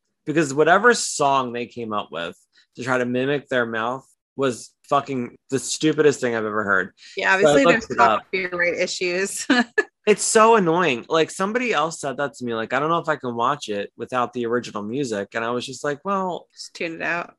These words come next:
Speaker 1: yeah, just don't think about it. But even this, watching this scene with the dumb song that they put in, I was like, "Oh God, I really do wish they had the original music now," because it was supposed to be It's Raining Men.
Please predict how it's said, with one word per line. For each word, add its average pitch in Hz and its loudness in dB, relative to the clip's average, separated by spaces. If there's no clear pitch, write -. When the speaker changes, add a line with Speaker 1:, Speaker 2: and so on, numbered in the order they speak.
Speaker 1:
yeah, 185 2
just 131 -8
don't 165 -2
think 156 -4
about 113 2
it. 104 -4
But 135 -2
even 170 2
this, 131 -4
watching 135 0
this 117 -4
scene 143 -8
with 127 -4
the 123 0
dumb 127 0
song 113 0
that 139 -6
they 156 4
put 160 -2
in, 175 -4
I 127 0
was 131 -2
like, 131 -2
"Oh 151 4
God, 127 2
I 107 0
really 139 2
do 117 -2
wish 117 -4
they 113 -6
had 110 -2
the 113 2
original 107 -2
music 113 -2
now," 92 -6
because 135 4
it 127 2
was 135 2
supposed 135 -4
to - -6
be - -4
It's 104 -8
Raining 117 -6
Men. 104 -6